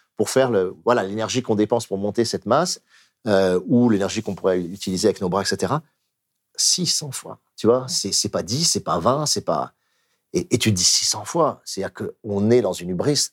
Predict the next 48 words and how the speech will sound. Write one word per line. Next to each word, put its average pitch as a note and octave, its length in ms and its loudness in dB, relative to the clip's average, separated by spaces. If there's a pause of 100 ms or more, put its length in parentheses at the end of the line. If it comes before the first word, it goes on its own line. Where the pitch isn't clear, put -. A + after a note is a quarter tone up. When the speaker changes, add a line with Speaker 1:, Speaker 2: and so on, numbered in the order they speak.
Speaker 1:
absolument G#2 580 -2
délirante. C3+ 440 2
C'est, D#2+ 240 -8
c'est - 160 -4
même F#2 180 0
pas F#2+ 80 2
orgiaque, A#2+ 500 2
c'est, E2+ 240 -8
c'est, C#2 340 -10
c'est, B1+ 260 -10
c'est - 160 -8
cyborgiaque, B2 560 2
c'est, F#2 240 -12
c'est G2+ 180 -6
fou, - 300 -6
quoi. - 220 0 (340)
C'est, G2+ 320 4
euh, F2+ 100 2 (480)
donc, C3 160 4
quand F#3 140 2
t'es D#3 160 2
allé C3+ 160 2
aussi C3+ 360 -2
loin, D3 360 0
quand B2 140 -4
t'es A2+ 100 -6
une A2 80 -2
espèce C#3+ 580 0
animale B2 400 0
qui - 100 -6
est A2 40 2
allée G#2 120 -2
aussi A#2+ 280 -2
loin C#3+ 340 0 (440)
dans A#2+ 340 2
la - 140 2
sous-traitance D#3+ 640 0
ou A#2+ 40 -2
l'externalisation A#2+ 840 0
de, G2+ 220 0
de, G2 200 -2
de, F2+ 240 -6
de, G#2+ 180 -6
de G#2+ 140 -4
l'énergie A#2 680 0
à - 80 -2
ce - 100 -8
point-là D#3+ 360 2